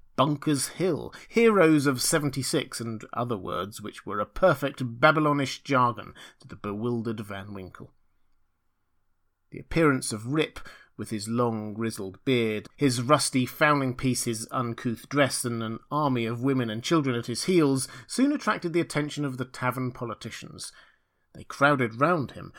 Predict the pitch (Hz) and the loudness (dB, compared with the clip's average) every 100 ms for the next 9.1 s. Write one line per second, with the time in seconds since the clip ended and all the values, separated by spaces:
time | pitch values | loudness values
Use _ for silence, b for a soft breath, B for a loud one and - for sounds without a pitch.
0 | B - 147 151 139 120 113 110 101 110 | B 2 4 6 4 2 -2 -8 -10 -10
1 | 104 - - - 120 - 135 - 110 104 | -8 -6 -6 -6 -10 -8 -10 -10 -10 -10
2 | 104 120 127 123 - - 104 107 110 - | -10 -6 -6 -6 -10 -12 -10 -10 -10 -12
3 | - 95 _ _ _ _ _ - 160 165 | -14 -18 _ _ _ _ _ 4 6 8
4 | 190 - 156 131 160 - 139 135 156 - | 6 6 4 6 4 4 0 0 -2 -4
5 | 117 117 113 113 113 113 135 135 127 120 | -2 -2 -2 -4 -6 0 2 4 2 -2
6 | 120 117 143 139 127 113 - 175 135 123 | -4 -4 -4 -4 -4 -4 0 2 2 0
7 | 135 156 151 151 143 135 - - 147 143 | 2 8 8 8 4 -2 -10 -2 2 4
8 | 156 - - 180 156 147 160 226 - - | 2 0 0 2 2 0 2 0 0 -12